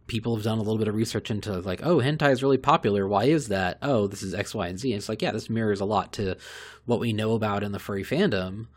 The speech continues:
in, like, how people use personas as avatars and whatnot. And, you know, for some people, they're just characters on a page, and some people, that's an idealized self, and that's, you know, it's different for everybody,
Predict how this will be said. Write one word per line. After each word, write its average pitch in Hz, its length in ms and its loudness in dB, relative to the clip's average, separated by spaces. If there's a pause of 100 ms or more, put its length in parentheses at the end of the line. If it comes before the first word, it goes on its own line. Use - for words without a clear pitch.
(260)
in, 104 420 -2
like, 101 200 -2
how 110 200 2
people 107 680 -2
use 107 540 -4
personas 110 1080 -4 (120)
as 98 180 -6
avatars 95 640 -4
and 90 140 -8
whatnot. 90 560 -8 (360)
And, 104 540 -2 (320)
you 107 80 -4
know, 95 120 -8
for 110 140 -6
some 107 180 -2
people, 107 260 -4
they're 104 100 -2
just 98 280 -2
characters 110 400 -2
on 98 100 -2
a 92 40 -4
page, 151 380 0
and 131 120 -4
some - 140 -8
people, 107 260 -6
that's 101 240 -2
an 107 60 -2
idealized 113 460 0
self, - 320 -2
and 87 100 -8
that's, 87 240 -10 (240)
you - 160 -14
know, - 80 -14
it's - 200 -18
different - 360 -10
for 98 140 -2
everybody, - 560 -8